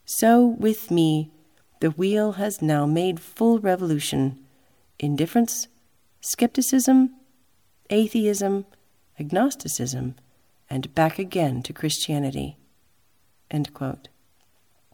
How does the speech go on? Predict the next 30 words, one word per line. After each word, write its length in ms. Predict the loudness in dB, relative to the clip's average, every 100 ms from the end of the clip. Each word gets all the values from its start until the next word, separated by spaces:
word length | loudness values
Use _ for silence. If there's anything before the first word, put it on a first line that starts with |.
| _ _ _ _ _ _ _ _ _ _ _ _ _ _ _ _ _ _ _ _
Hints 380 | _ 8 8 8
of 180 | 2 0
Warren's 460 | 2 0 2 2 0
spiritual 460 | 2 0 0 -4
development 540 | -2 -2 -4 -2 -4 -2
are 40 |
scattered 560 | -4 -2 0 2 0 0
throughout 380 | 0 2 2
his 140 | 0 -6
diaries, 600 | -4 -2 -2 -2 -6 -10 _ _ _ _ _ _ _ 2
but 200 | 2 4
unlike 600 | 6 6 6 4 2 0
the 100 | -4
very 260 | -2 0 0
public 460 | 0 0 2 0 -4
expression 720 | -8 -4 -2 -2 -2 -2 0
of 140 | -2
his 120 | -4
brother's 480 | -4 -2 0 -2 -4
faith, 400 | -4 -4 -4 -6 -16 _ _ _ _ _ _ -2
Warnie's 520 | 2 6 6 6 2
Christian 520 | -2 -2 0 2 4
belief 480 | 4 2 0 -4 -4
remained 420 | -2 2 2 0
a 60 | -2
quiet 480 | -8 -2 0 0 -2
essential 500 | -4 -4 -4 -4 -4
of 120 | -6
his 200 | -6 -8
life. 360 | -8 -10 -12